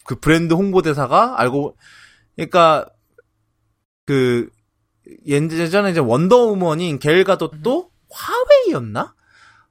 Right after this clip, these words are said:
Speaker 1: 화웨이 폰을 홍보하는데 그 트윗을 아이폰으로 올려서 <laughs> 얘기가
Speaker 2: 그렇죠.
Speaker 1: 그랬었-, 그러니까 이런 경우가 뭐 어디 한-,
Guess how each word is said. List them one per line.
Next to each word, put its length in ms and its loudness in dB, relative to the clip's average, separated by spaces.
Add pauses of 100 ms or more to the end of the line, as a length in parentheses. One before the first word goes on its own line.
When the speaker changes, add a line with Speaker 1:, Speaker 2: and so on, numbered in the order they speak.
(120)
Speaker 1:
화웨이 560 0
폰을 500 -2
홍보하는데 760 0
그 260 -8
트윗을 320 -2
아이폰으로 420 -2
올려서 300 2 (140)
<laughs> 120 -6
얘기가 680 -6
Speaker 2:
그렇죠. 440 -6 (1300)
Speaker 1:
그랬었-, 420 -4
그러니까 320 0
이런 480 0
경우가 300 2
뭐 220 0
어디 260 -2
한-, 120 -10